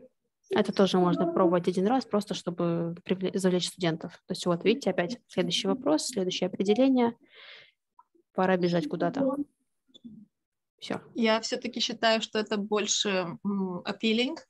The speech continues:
Speaker 2: для
Speaker 1: Младших
Speaker 2: студентов,
Speaker 1: групп.
Speaker 2: э, младших, да.
Speaker 1: Для
Speaker 2: Э,
Speaker 1: школьников.
Speaker 2: вот уже,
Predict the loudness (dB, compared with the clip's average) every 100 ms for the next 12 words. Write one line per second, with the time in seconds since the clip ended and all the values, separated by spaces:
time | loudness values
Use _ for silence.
0 | -20 -12 -4 0 2 4 4 4 4 2
1 | -2 -4 _ _ _ -4 -2 0 0 0
2 | -2 -8 -8 -8 -8 -12 _ 2 2 0
3 | -6 -4 -2 -2 -6 _ _ _ _ _
4 | -6 -2 4 4 6 4 2 -2 -4 -8